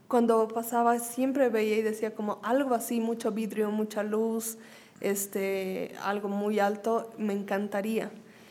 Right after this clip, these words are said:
Y yo ya pasé por, por donde estamos ahora unos años antes y decía, "Me gustaría aquí". Por eso te digo como que muchas cosas de la gracia, etcétera, porque, porque yo, yo,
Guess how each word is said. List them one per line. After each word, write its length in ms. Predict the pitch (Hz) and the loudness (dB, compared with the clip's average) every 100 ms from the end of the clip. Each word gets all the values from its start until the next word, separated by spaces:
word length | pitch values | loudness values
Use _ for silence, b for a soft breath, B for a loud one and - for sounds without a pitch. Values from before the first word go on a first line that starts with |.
| b b | b b
Y 120 | 226 | 0
yo 160 | 208 269 | 6 8
ya 320 | 311 262 302 | 8 8 6
pasé 340 | 294 240 226 214 | 6 2 2 2
por, 280 | 220 190 165 | 0 -4 -4
por 540 | - 202 185 - - | -2 0 0 -4 -6
donde 220 | 214 208 | -4 -4
estamos 440 | 208 - 220 220 220 | -4 -4 -2 -2 -2
ahora 420 | 208 208 208 202 - - - - - | 0 0 0 -2 -8 -20 -20 -12 0
unos 380 | 233 226 220 226 | 2 4 2 2
años 340 | 214 220 220 | 2 2 2
antes 400 | 208 214 233 233 | 0 0 -4 -4
y 20 | |
decía, 540 | 208 208 220 208 185 - - | -4 -4 -2 0 0 -4 -6
"Me 140 | 220 | -4
gustaría 380 | 220 226 208 202 | -4 -2 -2 -2
aquí". 220 | 202 - - - - b b b b b | -6 -12 -16 -20 -20 b b b b b
Por 100 | 233 240 | 6 6
eso 180 | 233 | 6
te 120 | 247 240 | 2 2
digo 300 | 233 226 226 | 4 2 0
como 280 | 214 202 | -2 -2
que 160 | 202 208 | -2 -4
muchas 400 | 190 226 233 240 | -2 -2 0 0
cosas 280 | 233 226 220 | 0 0 0
de 120 | 214 | 0
la 120 | 196 196 | -2 -2
gracia, 540 | 208 214 220 220 220 | 0 2 2 2 -2
etcétera, 560 | 196 208 196 214 214 214 | -2 -4 -4 -2 -2 -2
porque, 400 | 220 226 208 - b b b - | -6 -4 -6 -6 b b b -6
porque 260 | 220 220 214 | -4 -2 2
yo, 300 | 247 294 233 | 6 6 6
yo, 480 | 220 240 240 233 | 4 6 6 4